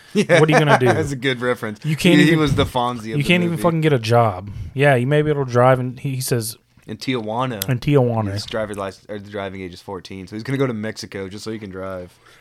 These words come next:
Speaker 2: Um, then we get to the Fourth of the Ju-, Fourth of July party, and they're playing with fireworks and swimming in the lake. And Mud is on rollerblades, and he's gonna rollerblade down this hill onto the dock with, uh, like, sparklers, giant
Speaker 1: Yeah.
Speaker 2: sparklers, and Roman candles attached to his helmet.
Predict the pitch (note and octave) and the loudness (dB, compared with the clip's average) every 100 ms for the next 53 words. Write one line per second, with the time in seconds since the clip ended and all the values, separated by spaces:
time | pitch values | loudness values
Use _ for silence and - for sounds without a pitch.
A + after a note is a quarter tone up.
0 | _ - - _ C#3 B2 A2+ D3 D#3+ D3 | _ -20 -20 _ 2 2 2 2 2 2
1 | C3+ - C3+ B2 A#2+ A2+ A#2 A#2+ - C3+ | -2 0 -2 -2 -4 -2 -2 -2 -4 -4
2 | A#2+ A#2 A#2 A2+ A#2+ A#2 A2+ A2 A2+ - | -2 0 2 2 0 0 0 -2 -6 -12
3 | A#2+ A2+ A2 A2 - C3+ B2 A2 C#3+ C3+ | -10 -8 -6 -8 -4 -2 -2 2 6 6
4 | C3 B2+ B2 - - A#2 A2 G#2 G#2 A2+ | 6 4 0 -8 -10 -6 -6 -6 -6 -4
5 | A#2+ A#2 - _ _ _ _ _ _ _ | -4 -6 -16 _ _ _ _ _ _ _
6 | _ _ - A2+ G2+ G#2+ B2+ A#2+ A2+ A2+ | _ _ -10 -8 -8 -4 0 0 0 -4
7 | G#2 - _ A2+ G#2+ G#2+ C#3+ C#3 B2+ C3 | -12 -20 _ -10 -6 -2 0 0 0 -2
8 | C3 A#2+ A2+ A2 A2 G#2+ B2 A#2 A#2+ A#2 | -2 -6 -10 -10 -8 -2 0 -2 -2 -4
9 | A2+ A2 C3 C3 B2 - B2 A#2+ A#2+ C3 | -4 -4 -4 -4 -6 -8 -6 -6 -6 -6
10 | B2 A2+ G#2+ A2+ A2 - G#2+ G2 - A2+ | -6 -6 -4 -4 -4 -10 -16 -16 -20 -16
11 | G#2+ G2+ G2 G2+ - - B2+ A#2+ - A#2 | -12 -12 -12 -14 -14 -6 -4 -4 -6 -10
12 | A2+ A2 - B2+ A#2 - B2 A#2 C3 B2 | -10 -12 -6 -6 -6 -6 -4 -4 -4 -8
13 | A2+ A2+ A2+ G2+ A#2+ A2+ A#2 A2+ G#2+ A#2 | -6 -6 -6 -8 -10 -8 -8 -8 -8 -8
14 | - - A2+ G#2 A#2 B2 C#3 | -8 -10 -10 -8 -6 -6 -6